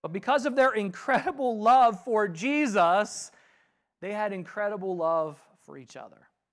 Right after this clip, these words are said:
And we can experience that. We absolutely can experience that today. My wife and I had the opportunity to go to, uh, I guess it wasn't really a funeral, more of a,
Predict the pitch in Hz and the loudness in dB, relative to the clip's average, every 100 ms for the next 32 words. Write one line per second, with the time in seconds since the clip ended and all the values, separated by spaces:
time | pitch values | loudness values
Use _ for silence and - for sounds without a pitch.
0 | _ _ _ _ _ _ _ _ _ _ | _ _ _ _ _ _ _ _ _ _
1 | _ - 170 311 302 - - 302 349 294 | _ -8 -8 -6 -10 -12 -14 -14 -12 -14
2 | 127 - - 104 151 185 - 233 254 - | -14 -18 -20 -18 -16 -16 -16 -16 -16 -16
3 | 196 185 139 139 - 131 117 113 - 110 | -18 -18 -20 -20 -20 -20 -20 -20 -18 -20
4 | _ - 107 107 _ _ _ _ _ _ | _ -20 -20 -20 _ _ _ _ _ _
5 | _ _ _ _ _ _ _ _ _ _ | _ _ _ _ _ _ _ _ _ _
6 | _ - 147 151 175 151 139 143 135 131 | _ -6 0 0 -2 -8 -6 -6 -6 -8
7 | 131 135 135 - 139 127 127 135 135 127 | -10 -10 -12 -18 -18 -18 -16 -16 -16 -18
8 | 139 131 120 117 _ _ _ _ _ _ | -18 -16 -16 -16 _ _ _ _ _ _
9 | _ _ _ _ _ _ _ _ 165 143 | _ _ _ _ _ _ _ _ -12 -12
10 | 143 131 110 - 147 117 123 131 123 117 | -12 -14 -14 -16 -14 -14 -12 -10 -10 -12
11 | 113 | -16